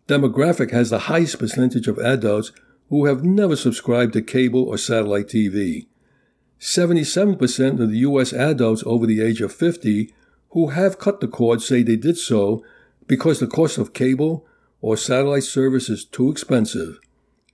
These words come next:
It's estimated that a total of four point nine million people will cut the cord in twenty twenty-two, bringing the total number of cord cutters up to fifty-five point one million, or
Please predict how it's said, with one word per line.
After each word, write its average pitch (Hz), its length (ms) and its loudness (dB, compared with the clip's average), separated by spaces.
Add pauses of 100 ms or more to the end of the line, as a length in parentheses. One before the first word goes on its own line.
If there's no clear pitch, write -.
(240)
It's - 300 0
estimated 139 580 0
that 120 140 0
a 101 60 -4
total 139 320 0
of 110 100 -4
four 151 220 -2
point 139 260 -2
nine 127 280 0
million 123 280 0
people 110 640 -2 (340)
will 117 160 -4
cut 190 240 0
the 151 80 2
cord 127 320 0
in 120 140 0
twenty 123 340 0
twenty-two, 117 760 -2 (640)
bringing 170 360 0
the 123 100 2
total 151 300 -2
number 139 260 0
of 127 120 -6
cord 160 300 -2
cutters 107 340 -2
up 123 160 -2
to 113 100 -6
fifty-five 127 840 -2
point 113 260 0
one 110 380 0 (160)
million, 107 600 0 (520)
or 131 500 2